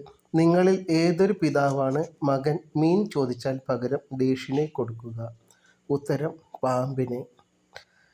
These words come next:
മൂന്നാമത്തെ ചോദ്യം, മുട്ട ചോദിച്ചാൽ പകരം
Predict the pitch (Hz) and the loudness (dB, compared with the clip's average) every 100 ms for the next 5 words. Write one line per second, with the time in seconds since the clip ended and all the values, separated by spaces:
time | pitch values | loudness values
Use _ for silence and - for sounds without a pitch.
0 | _ - 170 175 175 175 175 180 147 135 | _ 0 4 6 6 4 2 0 0 0
1 | 131 127 - _ _ 156 156 160 185 160 | -2 -4 -12 _ _ -2 0 -2 0 0
2 | 143 139 - 135 135 127 127 139 | 0 -2 -4 -4 -2 -4 -2 -2